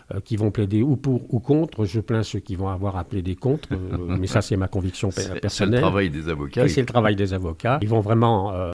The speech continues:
Speaker 1: mobiliser un certain nombre d'arguments, positifs ou négatifs, qui vont faire avancer les choses. Et
Speaker 2: Mhm.
Speaker 1: enfin,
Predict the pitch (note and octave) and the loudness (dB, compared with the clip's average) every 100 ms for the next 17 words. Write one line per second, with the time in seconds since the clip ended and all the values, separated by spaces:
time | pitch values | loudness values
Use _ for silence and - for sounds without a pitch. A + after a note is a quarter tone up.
0 | - B2+ A#2+ B2 A#2 G#2+ B2 - G#2+ A#2+ | 4 6 8 6 4 4 2 2 -2 0
1 | G#2+ G#2 G2+ G2 G2 G#2+ A#2 B2 B2 A#2 | 0 0 -2 -2 -2 2 4 4 4 0
2 | A2 A#2 A#2+ A#2 A2 G2+ G2+ A#2+ - G#2 | 0 -2 -2 0 0 -2 -2 -4 -4 -4
3 | G#2 - G2+ G2 G2 - F2+ F#2 E2+ E2 | -4 -2 -4 -4 -4 -6 -6 -6 -8 -8
4 | - B2+ C#3+ D3 C#3 | 2 2 2 -2 -6